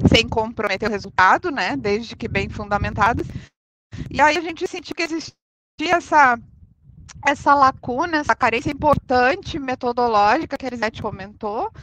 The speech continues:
e a gente sentiu que precisava trazer um pouco disso no livro, pra estabelecer um nivelamento, né? Que a, a gente não poderia ser tão,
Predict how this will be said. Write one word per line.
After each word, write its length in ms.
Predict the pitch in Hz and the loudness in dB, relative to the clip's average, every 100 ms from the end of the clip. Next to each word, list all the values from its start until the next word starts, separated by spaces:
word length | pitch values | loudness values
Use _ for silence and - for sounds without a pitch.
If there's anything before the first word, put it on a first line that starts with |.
| - - - - | -20 -20 -20 -14
e 160 | 254 285 | 2 4
a 60 | |
gente 300 | 294 349 339 359 | 4 -2 -8 -6
sentiu 260 | 359 320 | -6 -6
que 80 | - | -8
precisava 500 | 339 311 339 - 370 | -6 -4 4 4 4
trazer 320 | 370 359 302 | 0 -2 0
um 120 | 330 | -2
pouco 300 | 330 277 277 | 2 0 0
disso 380 | 294 320 320 - | -2 -2 -4 -6
no 100 | 320 | -4
livro, 240 | 359 349 220 _ _ _ _ - - | -2 -2 -6 _ _ _ _ -16 2
pra 300 | 262 269 320 | 6 6 4
estabelecer 680 | 339 - 320 311 302 294 285 | 0 -2 0 0 -2 -2 -2
um 320 | 339 330 339 | -2 -8 -6
nivelamento, 580 | 320 370 370 466 302 - _ _ _ - - _ _ _ _ _ | -2 2 4 2 0 -4 _ _ _ -20 -20 _ _ _ _ _
né? 340 | 196 190 214 - - - | -6 -4 -4 -6 -14 -14
Que 100 | - | 2
a, 320 | 214 208 214 208 | 4 6 6 6
a 80 | |
gente 320 | 208 262 247 254 | 4 -2 -4 -4
não 120 | 254 | 0
poderia 380 | 262 240 240 240 | 0 0 -2 -2
ser 240 | - 214 | -2 -4
tão, 580 | - 220 226 233 226 | 0 2 2 0 -8